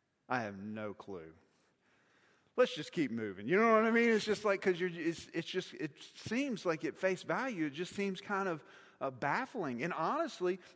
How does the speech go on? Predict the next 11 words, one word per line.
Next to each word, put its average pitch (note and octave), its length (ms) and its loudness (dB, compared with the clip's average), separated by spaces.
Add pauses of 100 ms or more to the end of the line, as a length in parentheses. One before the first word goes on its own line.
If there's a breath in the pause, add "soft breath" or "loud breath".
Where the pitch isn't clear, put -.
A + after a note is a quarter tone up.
at E3 160 0
face F#3+ 300 0
value, E3 640 0
it F#3 180 4
can F3+ 160 -2
seem G3+ 420 -2
like F3 240 0
Jesus A3 480 -4
is D3+ 120 -10
being, D#3 440 -2
like, D3 180 -2